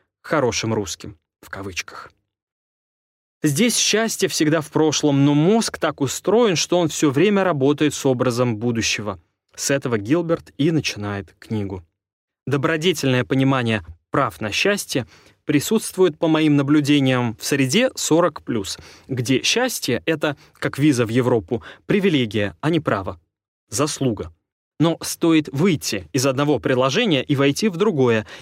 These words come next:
и посмотреть на TikTok-культуру, где счастье — это не заслуга, а харизма. Это сочетание смазливости, аттрактивности и активности,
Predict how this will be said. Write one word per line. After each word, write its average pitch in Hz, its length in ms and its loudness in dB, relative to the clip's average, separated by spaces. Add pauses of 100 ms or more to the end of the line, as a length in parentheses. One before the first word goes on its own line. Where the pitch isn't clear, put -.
и 165 80 0
посмотреть 147 680 -2
на 143 140 2
TikTok-культуру, 131 1000 0 (160)
где 123 220 -2
счастье — 180 680 -2
это 190 340 -2
не 170 140 4
заслуга, 156 640 -2 (260)
а - 80 -6
харизма. 143 600 -2 (420)
Это 151 260 -2
сочетание 143 560 -2
смазливости, 131 800 0 (240)
аттрактивности 123 880 -2 (220)
и 226 180 -2 (340)
активности, 104 800 -4